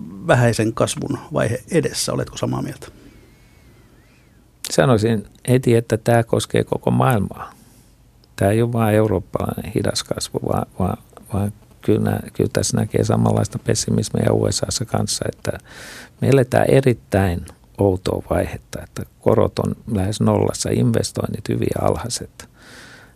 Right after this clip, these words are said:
Speaker 2: Ee, tämä yhdistelmä, puhutaan, on, puhutaan, tai nähdään negatiivisia korkoja. Ee, yleensä negatiiviset korot ei ole, ei ole historiassa olleet hyviä aikoja. Ee, niitä on o-,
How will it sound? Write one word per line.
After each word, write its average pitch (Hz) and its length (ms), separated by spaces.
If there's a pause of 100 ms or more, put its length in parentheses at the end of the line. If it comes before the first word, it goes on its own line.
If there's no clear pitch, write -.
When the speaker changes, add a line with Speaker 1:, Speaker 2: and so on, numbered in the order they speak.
(160)
Speaker 2:
Ee, - 920 (220)
tämä 98 140
yhdistelmä, 98 680
puhutaan, - 480 (100)
on, 104 180
puhutaan, 107 480 (280)
tai 92 180 (120)
nähdään 110 500
negatiivisia 107 720
korkoja. - 680 (840)
Ee, - 340
yleensä 107 340
negatiiviset 117 600
korot - 440
ei 50 220
ole, - 320
ei 104 240
ole 95 120
historiassa - 640
olleet - 400
hyviä 98 360
aikoja. 98 440 (600)
Ee, 101 80 (440)
niitä 104 400
on 107 140
o-, 55 200